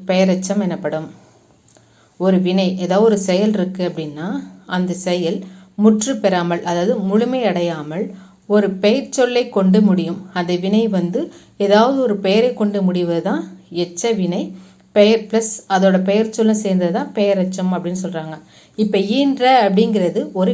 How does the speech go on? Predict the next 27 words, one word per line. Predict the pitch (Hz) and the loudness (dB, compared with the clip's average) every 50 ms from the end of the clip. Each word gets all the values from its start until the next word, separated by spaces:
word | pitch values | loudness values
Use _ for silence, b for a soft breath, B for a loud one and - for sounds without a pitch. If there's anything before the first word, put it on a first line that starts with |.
| 180 170 | 0 0
வினைச்சொல். | 175 190 185 185 185 - 160 - - - - - - - _ B B B B B B - 202 | 0 0 0 0 0 -4 -6 -6 -8 -12 -18 -20 -20 -20 _ B B B B B B 2 4
அதுல | 208 202 190 202 - 190 - 202 | 4 6 4 2 0 0 0 2
பெயர் | 196 226 247 - - - | 2 2 0 -2 -2 -2
சொல்லான | 269 247 247 233 226 220 214 202 190 - | -2 -2 0 -2 0 0 0 0 0 0
தந்தையும் | 185 185 196 214 214 220 - 262 262 240 220 | 0 2 2 2 2 2 0 0 -2 -2 -2
வந்து | 196 190 190 202 - | -2 -2 -2 -4 -2
சேர்ந்து | - 170 160 156 175 240 262 208 202 190 233 247 | -4 -4 -4 -4 -4 -6 -6 -6 -6 -6 -4 0
ஈன்ற | 269 269 262 277 262 - - 220 | 0 0 0 0 -2 -2 -2 -4
தந்தை | 202 185 185 196 208 214 196 | -2 0 2 2 2 2 2
என்ற | 190 190 175 170 | 0 -2 -2 -2
முழுமையான | 175 185 196 202 214 214 208 196 180 190 - - 226 | -2 0 0 2 2 2 2 2 0 -2 -2 0 0
ஒரு | 202 185 185 185 | -2 -2 -2 0
பெயரெச்சத்தை | 175 185 190 196 202 - 170 - - 214 208 202 | 0 0 0 -2 -2 -6 -8 -8 -6 -6 -6 -4
கொடுக்கிறது. | 180 170 160 160 156 147 - - b b b b b b b b b b b b - | -6 -6 -6 -6 -8 -8 -10 -12 b b b b b b b b b b b b -4
புரியுதுங்களா? | 185 190 190 185 175 165 160 180 175 165 160 B B B B B B B - 208 214 | 0 2 2 2 2 0 -2 -2 -4 -4 -6 B B B B B B B -2 0 0
ஈன்ற | 226 226 220 226 220 220 196 | 0 2 0 0 0 0 0
என்ற | 180 170 185 208 285 320 269 | -2 -2 -2 -4 -4 -2 -2
ஒரு | 226 208 196 190 | -2 -2 0 0
முழுமை, | 190 202 196 196 196 190 185 185 196 | 0 -2 -2 -2 -4 -6 -4 -2 -2
ஈன்ற | 226 240 - 254 247 240 - 208 | -2 -2 -2 -4 -4 -4 -2 -2
தந்தை | 190 190 185 190 190 185 175 | 2 2 2 2 0 -2 -2
என்ற | 170 180 220 277 262 226 | -4 -4 -4 -4 -2 0
முழுமையான | 214 208 208 208 208 202 208 208 - | 2 2 2 2 2 0 -2 -2 0
பெயரெச்சத்தை | 190 185 185 180 185 185 208 208 185 | 0 0 0 -2 -2 -2 -2 -2 -2
கொடுக்கிறது. | 175 165 170 170 160 156 165 170 165 | -4 -6 -4 -4 -4 -4 -4 -6 -4
ஒரு | 165 170 165 170 | -4 -2 -4 -4
எச்ச | 170 - - 240 233 | -6 -6 -6 -4 -2